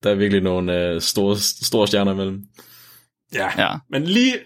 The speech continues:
Speaker 2: til aller, aller sidst, så skal vi lige have en sidste en, og det er nok den, der er, der er lige manglet lidt flere beviser på, men det er alligevel lidt sjovt, fordi det er faktisk, øh, vi har snakket lidt om det her på podcasten før med, at fugle, rimelig,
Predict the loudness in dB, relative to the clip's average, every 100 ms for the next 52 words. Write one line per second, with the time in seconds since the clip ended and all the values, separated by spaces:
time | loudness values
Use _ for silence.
0 | _ -10 -4 0 4 4 2 2 0 0
1 | 0 2 2 2 0 0 0 2 2 2
2 | 2 -2 -2 -4 -4 -2 -2 -2 -4 -10
3 | -2 2 2 2 2 0 2 -2 -2 -6
4 | -6 -6 -6 -2 0 2 2 2 2 0
5 | 0 -2 -6 -6 -4 0 0 0 -4 -4
6 | -6 -8 -14 -18 -8 -4 -2 0 0 0
7 | 0 0 -2 -2 -4 -8 -8 -10 -14 -8
8 | -4 -2 0 -2 -2 -2 0 -2 -4 _
9 | _ _ _ _ _ _ -4 0 2 4
10 | 6 4